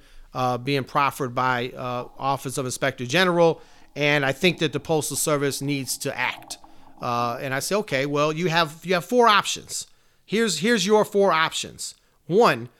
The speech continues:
you can place the carrier into an admin leave paid status pending the completion of the investigation. You can do that. You can say, 'I don't trust this person out here working, but I'm gonna put 'em in admin leave status. I'm gonna pay 'em,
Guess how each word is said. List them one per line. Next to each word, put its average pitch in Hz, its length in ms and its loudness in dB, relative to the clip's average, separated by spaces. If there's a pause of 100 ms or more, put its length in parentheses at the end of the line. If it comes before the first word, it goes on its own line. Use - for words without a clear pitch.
(220)
you 180 160 -2
can 190 200 2
place 220 380 2
the 208 100 -4
carrier 151 640 2 (360)
into 165 340 0
an 156 80 -2
admin 190 640 4
leave 170 420 -2 (480)
paid 214 640 2 (200)
status 147 720 2 (320)
pending 202 440 2
the 175 160 -2
completion 165 580 0
of 143 160 0
the 143 80 -2
investigation. 127 720 -6 (240)
You 165 80 -8
can 214 140 -2
do 254 100 2
that. 131 220 -2 (420)
You 151 140 -4
can 165 160 -2
say, 170 420 4 (260)
'I 151 140 2
don't 185 140 4
trust 202 300 4
this 190 120 2
person 190 380 2
out 170 140 4
here 165 120 2
working, 185 400 4
but 147 120 2
I'm 147 60 2
gonna 147 140 0
put 202 140 0
'em 185 100 2
in 170 80 4
admin 160 380 6
leave 156 120 0
status. 151 360 2
I'm 139 40 -4
gonna 131 120 -2
pay 226 280 4
'em, 139 200 0